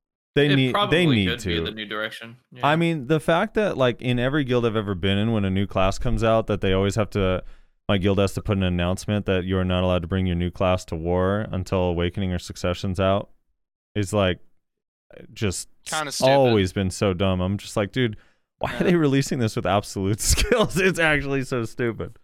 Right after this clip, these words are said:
Speaker 2: Yeah.
Speaker 1: Uh,
Speaker 3: Yeah.
Speaker 1: um,
Speaker 2: Yeah, this is definitely good for the class, um, getting it up front, though.
Speaker 1: But,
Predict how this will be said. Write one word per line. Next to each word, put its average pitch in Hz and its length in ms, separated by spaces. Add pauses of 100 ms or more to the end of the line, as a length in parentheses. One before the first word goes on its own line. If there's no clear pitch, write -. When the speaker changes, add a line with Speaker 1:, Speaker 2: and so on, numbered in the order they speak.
(160)
Speaker 2:
Yeah. - 60 (420)
Speaker 1:
Uh, 135 360
Speaker 3:
Yeah. 123 380 (640)
Speaker 1:
um, 143 280
Speaker 2:
Yeah, 147 120
this 180 160
is 180 80
definitely 180 380
good 117 220
for 117 140
the 107 80
class, 113 720
um, 113 560
getting 113 220
it 107 180
up - 160
front, 113 280
though. 117 180 (840)
Speaker 1:
But, 160 360